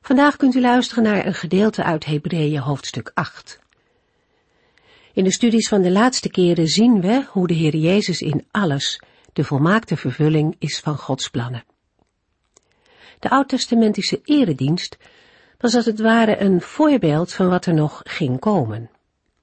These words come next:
Zoals een schaduw de contouren laat zien van de werkelijkheid, zo laat het Oude Testament in beelden al iets zien van Christus.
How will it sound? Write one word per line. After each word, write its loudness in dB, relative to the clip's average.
Zoals 0
een 2
schaduw 0
de -2
contouren 0
laat -2
zien -2
van -4
de -2
werkelijkheid, -2
zo 2
laat 0
het -8
Oude -4
Testament 0
in 0
beelden 2
al -2
iets -4
zien 0
van -2
Christus. -8